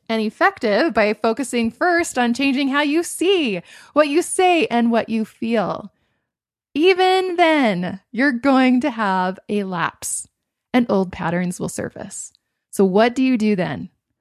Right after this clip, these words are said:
What can you do in those moments of getting off track that could actually help you move forward again with even greater power? How do you reinforce positive change in yourself? Or even as parents or leaders, how do we reinforce positive change in those that we lead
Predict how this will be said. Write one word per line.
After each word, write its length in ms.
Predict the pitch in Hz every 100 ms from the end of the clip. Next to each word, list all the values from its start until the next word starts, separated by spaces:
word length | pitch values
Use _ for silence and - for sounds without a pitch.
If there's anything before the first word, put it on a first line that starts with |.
| _ _
What 420 | 202 214 269 294
can 160 | - 330
you 120 | 370
do 240 | 294 285
in 140 | 240 233
those 240 | 269 262
moments 320 | 208 196 202
of 100 | 185
getting 220 | 190 202
off 240 | 190 214 -
track 520 | 311 285 277 - - _ _ _ -
that 140 | 208
could 160 | 240 202
actually 360 | 202 214 - 277
help 240 | 220 196
you 80 | 208
move 240 | 196 190 208
forward 380 | - 190 185 185
again 380 | 180 165 170 185
with 220 | 180 - _
even 500 | 196 196 196 202 208 -
greater 460 | 190 180 175 170 -
power? 460 | 165 151 143 - _ _ _ _ _ _ _
How 200 | - 247
do 80 | 285
you 100 | 302
reinforce 640 | 254 254 247 233 233 214 -
positive 500 | - 202 214 240 247
change 340 | 247 208 208
in 60 | 214
yourself? 540 | 226 - 180 170 180 - _ _ _ _
Or 420 | 311 370 233 226 - _ _ _ _
even 180 | 254 359
as 140 | 370 -
parents 360 | 254 339 370
or 100 | 262
leaders, 360 | 226 359 302 170
how 280 | - 247 294
do 60 |
we 140 | 302 339
reinforce 420 | 294 294 262 247
positive 560 | - 233 247 247 208 202
change 460 | 240 277 254 226
in 240 | - 226 214
those 260 | 226 247 233
that 120 | -
we 120 | 196
lead 560 | 196 302 277 180 214